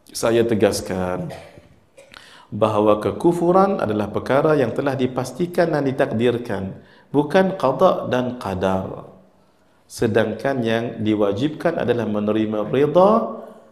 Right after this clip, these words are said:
adalah pada qada dan qadar Allah, bukan pada perkara yang ditakdirkan. Maksudnya macam mana? Yang dalam ilmunya Allah.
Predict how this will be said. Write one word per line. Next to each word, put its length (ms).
adalah 400
pada 400
qada 720
dan 480
qadar 480
Allah, 640
bukan 320
pada 240
perkara 560
yang 240
ditakdirkan. 1400
Maksudnya 400
macam 240
mana? 200
Yang 560
dalam 400
ilmunya 480
Allah. 480